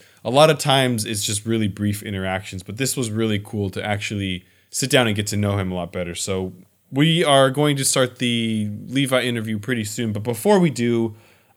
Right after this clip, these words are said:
I want to bring up a few items that are coming up here shortly. Um, for Squared Co, we do have our next gallery show. So this will be the very first Squared Co event and gallery show of two thousand eighteen.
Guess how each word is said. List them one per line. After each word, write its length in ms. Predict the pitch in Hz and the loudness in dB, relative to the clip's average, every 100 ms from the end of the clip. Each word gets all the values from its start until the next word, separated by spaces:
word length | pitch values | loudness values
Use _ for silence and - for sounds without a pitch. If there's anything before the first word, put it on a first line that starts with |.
| - | 0
I 180 | 139 | 2
want 340 | 135 127 127 127 | 4 2 -2 -2
to 380 | - 131 127 120 | 0 2 2 2
bring 220 | 123 123 | 0 -2
up 140 | 113 | -2
a 60 | 110 | -4
few 340 | 104 143 139 | -6 -2 0
items 280 | 131 127 120 | 2 0 0
that 120 | 117 | -4
are 40 | 110 | -6
coming 360 | 110 117 117 120 | -6 -6 -4 -6
up 160 | 123 | -6
here 160 | - 110 | -6 -6
shortly. 680 | - 151 156 156 160 165 - _ _ _ | 0 0 0 0 -2 -2 -6 _ _ _
Um, 540 | 113 113 113 113 110 107 | 2 4 4 2 -2 -6
for 380 | - 123 117 110 | -6 0 2 2
Squared 440 | - 170 185 185 | 0 4 4 4
Co, 240 | - 117 113 | 2 2 2
we 260 | 123 127 - - | 0 -2 -6 -14
do 220 | - 160 160 | -6 -2 2
have 300 | 151 143 139 | 4 2 2
our 180 | 120 | -2
next 800 | 117 117 131 139 - - - - _ _ _ - | -2 0 0 -2 -6 -8 -10 -10 _ _ _ 4
gallery 400 | 123 135 127 110 | 6 6 4 0
show. 240 | - 104 | -2 -2
So 140 | 101 | -2
this 200 | 135 151 | 0 2
will 80 | 151 | 0
be 400 | 135 139 131 131 - _ _ _ | 0 0 0 -2 -8 _ _ _
the 120 | 120 | -4
very 280 | 113 143 156 | 2 4 4
first 440 | 143 139 135 131 - | 2 0 0 2 0
Squared 380 | - 135 139 | 2 0 0
Co 320 | 139 135 131 123 | 0 0 2 0
event 640 | 110 113 117 117 107 - | -2 0 0 0 -4 -8
and 260 | - 113 107 | -6 -4 -2
gallery 560 | 113 113 113 110 110 107 | 2 2 2 0 -2 -2
show 280 | - 117 | -2 -2
of 160 | 107 104 | -2 -4
two 140 | - | -4
thousand 280 | 113 107 104 | -2 0 -2
eighteen. 640 | 101 101 104 113 117 131 | -4 -8 -8 -6 -4 -6